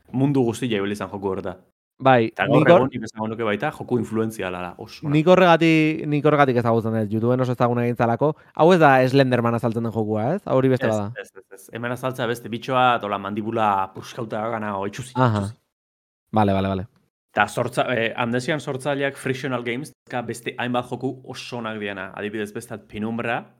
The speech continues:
Speaker 1: hau joku hau da virus bati buruz dolako movida batzu, laboratorio
Speaker 2: Aha.
Speaker 1: bate, bueno, bastante fantasma. Ta beste jokoan nik pila bat gomendatzetena,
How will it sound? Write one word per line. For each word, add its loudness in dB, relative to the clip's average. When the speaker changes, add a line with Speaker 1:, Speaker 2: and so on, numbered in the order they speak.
Speaker 1:
hau -12
joku -12
hau -4
da -4
virus -8
bati -10
buruz -12
dolako -6
movida -8
batzu, -10
laboratorio 2
Speaker 2:
Aha. -2
Speaker 1:
bate, -10
bueno, -18
bastante -14
fantasma. -14
Ta -10
beste -6
jokoan -6
nik -12
pila 0
bat 0
gomendatzetena, -4